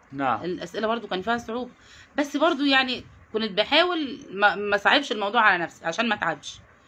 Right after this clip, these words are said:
Speaker 1: نعم.
Speaker 2: وعلشان أقدر أكمل، أنا لو خدته من البداية صعب مش كنت هقدر أواصل وأكمل.
Speaker 1: تمام.
Speaker 2: لكن أنا خدته الحمد لله، والحمد لله عدت يعني.
Speaker 1: طيب
Speaker 2: ب-
Speaker 1: كنت بت-، بتحسي مع ال-، ال-، زمايلك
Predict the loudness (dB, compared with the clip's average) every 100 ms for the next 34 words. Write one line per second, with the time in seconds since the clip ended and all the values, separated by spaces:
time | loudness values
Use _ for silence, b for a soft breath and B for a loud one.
0 | b -4 0 2 2 0 2 2 2 2
1 | 2 2 -2 -6 -4 -4 -4 -4 -4 -4
2 | -4 2 2 4 4 4 2 B B B
3 | -12 -10 -6 -4 -2 4 6 6 2 -4
4 | -4 -6 -8 -12 -20 _ -20 -12 -6 -6
5 | -6 -4 -2 -2 2 0 0 -6 -4 -2
6 | 0 -2 -2 -4 -4 -4 -6 -4 -4 -4
7 | 0 2 2 -2 -8 -4 -4 -6 -16 B
8 | B B B 0 2 2 0 -2 -4 -2
9 | 0 0 0 -2 -2 0 4 4 2 -2
10 | -2 -2 -2 0 0 0 -2 -6